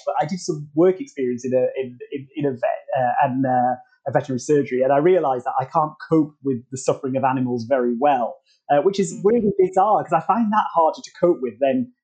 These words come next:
Speaker 1: than humans. I think with humans you can really, because they can articulate it and you can help them. I think that, you know, i-, in a way that they, well, just 'cause I think 'cause you can converse with them might make things easier for me. Uh,
Speaker 2: Mm-hmm.
Speaker 1: but, um, but so yeah, my mum suggested,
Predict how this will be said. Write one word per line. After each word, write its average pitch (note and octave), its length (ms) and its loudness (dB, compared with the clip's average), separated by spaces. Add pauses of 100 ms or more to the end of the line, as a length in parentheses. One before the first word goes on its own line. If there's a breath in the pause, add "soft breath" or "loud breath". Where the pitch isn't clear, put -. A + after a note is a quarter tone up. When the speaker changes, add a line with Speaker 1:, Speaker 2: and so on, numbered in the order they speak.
(120)
Speaker 1:
than C3 160 0
humans. E3 580 0
I D3 100 4
think A#3 180 0
with G3+ 140 0
humans F3+ 280 0
you D3 80 -4
can D3+ 160 -2
really, E3 360 2 (140)
because G3 220 -4
they F#3+ 100 4
can E3+ 160 -2
articulate D3+ 680 0
it - 120 -10
and C3+ 80 -6
you C3+ 60 -2
can C#3 140 -12 (120)
help F3 300 2
them. - 180 -20
I B2+ 80 -6
think D3 180 -2
that, D3 120 0 (300 soft breath)
you D#3 100 2
know, B2+ 240 0
i-, - 400 -12
in D#3 140 2
a D3+ 40 4
way C#3 380 0 (200)
that C3 180 0
they, C3+ 260 2 (320)
well, C3 200 0
just A#3+ 220 -2
'cause - 160 -16
I C3 140 0
think B2 300 -8
'cause A#2+ 120 -6
you A2 60 -14
can A2 160 -16
converse E3 420 2
with - 120 -14
them B2 400 -8
might C3 260 -10
make B2 220 -10
things A#2+ 160 -4
easier C#3 360 0
for C3+ 60 -16
me. C#3 380 -2 (340 soft breath)
Uh, D3+ 280 4
Speaker 2:
Mm-hmm. F3 60 -4
Speaker 1:
but, D#3+ 240 0 (200)
um, C#3 200 -2 (420 soft breath)
but D3 240 2
so D#3+ 180 2
yeah, E3 180 4
my D3+ 120 2
mum F3+ 200 2
suggested, C3+ 580 -2